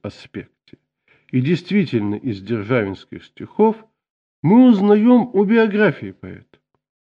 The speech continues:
Мы знаем, что он был беден и своим трудом достиг почести. Мы знаем, что часто и к поэзии он обращался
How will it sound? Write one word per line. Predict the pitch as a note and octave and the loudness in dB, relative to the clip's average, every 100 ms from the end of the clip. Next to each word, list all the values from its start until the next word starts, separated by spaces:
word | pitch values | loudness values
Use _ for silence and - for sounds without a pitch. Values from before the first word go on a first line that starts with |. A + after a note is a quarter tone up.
| _ | _
Мы | E3+ A#3 | 2 4
знаем, | D#3+ B2+ G2+ | 4 2 0
что | - - | -6 -12
он | F#2+ | -10
был | F#2 F#2+ | -10 -10
беден | F#2 A2 A#2 A#2+ A#2 B2 _ _ | -6 -4 -2 -4 -8 -20 _ _
и | |
своим | A#2 - A2 A2+ G2 | -14 -8 -4 -4 -6
трудом | - F#2 F2+ G2+ D3+ D3 C#3 _ _ _ - | -10 -14 -6 0 0 0 -6 _ _ _ -4
достиг | B2 B2+ - - C#3 _ | 0 0 -4 -8 -8 _
почести. | B2+ C3 B2+ - - _ - _ _ _ _ | -4 -4 -6 -18 -20 _ -20 _ _ _ _
Мы | D#3+ | 0
знаем, | F3 G#3 B3+ | 2 4 4
что | B3 - G#3+ | 2 -2 -4
часто | - A#3 A3+ F#3+ | 0 0 0 -4
и | F#3 | -6
к | D#3 | -8
поэзии | - F3 D#3 F3 F#3+ D#3 E3+ D#3 _ _ _ - | 0 2 6 6 4 -2 -10 -14 _ _ _ 0
он | D#3+ | 4
обращался | F3+ D#3 E3 - F3+ E3+ D3 - D#3 | 4 4 -2 0 0 0 0 -4 -6